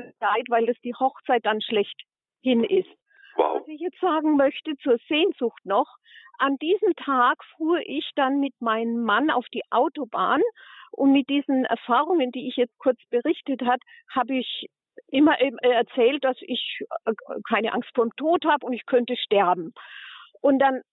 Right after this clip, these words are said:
Speaker 1: hat meine Familie immer gedacht, ich hab Todessehnsucht, aber das ist nicht so. Seitdem, seit diesem Tag hab ich eine so tiefe Gottessehnsucht, die mich immer wieder aus den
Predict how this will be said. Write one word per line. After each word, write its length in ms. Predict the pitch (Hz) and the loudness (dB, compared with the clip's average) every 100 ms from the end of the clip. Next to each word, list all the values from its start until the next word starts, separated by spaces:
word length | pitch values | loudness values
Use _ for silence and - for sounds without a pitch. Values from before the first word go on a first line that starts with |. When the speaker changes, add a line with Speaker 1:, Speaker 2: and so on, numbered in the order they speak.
| _ _ _ | _ _ _
Speaker 1:
hat 220 | 247 277 269 | -4 -4 0
meine 220 | 277 294 | 0 0
Familie 420 | 320 285 311 311 | 0 0 2 0
immer 180 | 254 294 | 2 0
gedacht, 320 | 285 277 294 | 0 -2 -2
ich 140 | 302 262 | -2 -4
hab 100 | 247 - | -4 -2
Todessehnsucht, 960 | 311 392 381 - 247 208 - 233 - | 2 2 2 0 -6 -6 -6 -6 -6
aber 180 | - 240 | -2 0
das 140 | 240 247 | 0 -4
ist 220 | - - | -6 0
nicht 240 | 285 269 - | 0 0 -2
so. 160 | 214 220 - | -2 -2 0
Seitdem, 760 | 254 269 330 - 262 285 294 294 _ | 0 0 -2 -4 -2 0 -2 -4 _
seit 240 | 269 294 - | -2 0 -4
diesem 280 | 294 294 269 | -4 -2 -4
Tag 360 | 240 214 190 - _ _ _ _ | 0 0 0 -6 _ _ _ _
hab 140 | 247 | -4
ich 100 | 233 - | -4 -4
eine 220 | 233 233 - | -2 -2 -2
so 180 | 302 349 - - | 0 0 -2 -2
tiefe 420 | 302 320 - 294 - | 2 2 2 -4 -2
Gottessehnsucht, 1080 | 254 359 339 - 262 240 240 - 262 - - _ _ _ _ _ _ _ | -2 0 -2 -4 -2 0 -2 -2 -4 -4 -20 _ _ _ _ _ _ _
die 320 | 262 262 254 - _ _ | -2 0 0 -2 _ _
mich 180 | 262 247 - - _ | 2 2 -2 -20 _
immer 300 | 359 330 349 | 4 4 4
wieder 320 | 277 277 269 - | 2 2 0 2
aus 220 | 226 233 _ | 2 0 _
den 380 | 254 226 220 214 | -4 -4 -4 -8